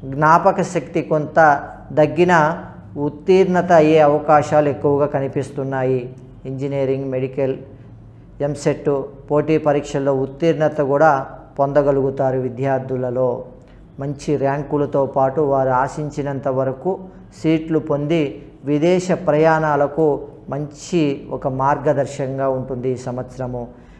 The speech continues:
వ్యవసాయదారులకు రెండు పంటలు లాభదాయకంగా ఉన్నా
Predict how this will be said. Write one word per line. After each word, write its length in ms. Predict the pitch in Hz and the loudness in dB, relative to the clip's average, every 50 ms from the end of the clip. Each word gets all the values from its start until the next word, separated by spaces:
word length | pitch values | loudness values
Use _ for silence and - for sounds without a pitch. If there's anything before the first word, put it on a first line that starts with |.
| - - - | -20 -14 -8
వ్యవసాయదారులకు 1300 | 135 135 127 151 151 - 170 160 165 170 170 160 165 160 160 156 151 151 147 147 - 175 170 151 147 151 - - - - - - - - - - - | -6 0 2 2 2 4 6 6 8 8 8 8 8 8 8 8 6 4 2 2 2 2 4 4 2 0 -4 -10 -16 -20 -20 -20 -20 -20 -20 -12 -8
రెండు 380 | 135 135 143 147 156 160 165 175 | -4 -2 -2 -2 0 0 0 0
పంటలు 480 | 175 175 165 160 160 170 165 160 160 | 2 2 2 2 4 4 4 6 6
లాభదాయకంగా 1000 | 156 147 147 151 151 151 156 151 156 151 151 156 151 151 151 147 147 147 147 143 | 6 8 8 8 8 6 6 6 6 6 6 4 2 0 -2 -4 -2 0 2 2
ఉన్నా 560 | 139 131 131 139 143 156 165 156 143 135 139 | 2 0 0 -2 2 2 4 4 2 0 -2